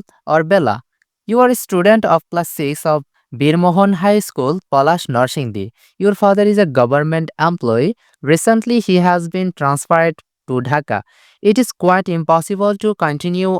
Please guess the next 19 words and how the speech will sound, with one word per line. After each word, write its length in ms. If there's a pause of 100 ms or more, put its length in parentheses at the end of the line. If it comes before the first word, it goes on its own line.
(160)
your 240
study 540
in 180
the 100 (100)
present 460
school 340 (380)
as 260
your 180
family 500 (120)
is 320
going 400 (140)
to 160
shift 380 (100)
there 280
soon। 280 (520)
Now, 240 (380)
write 320
an 180
application 680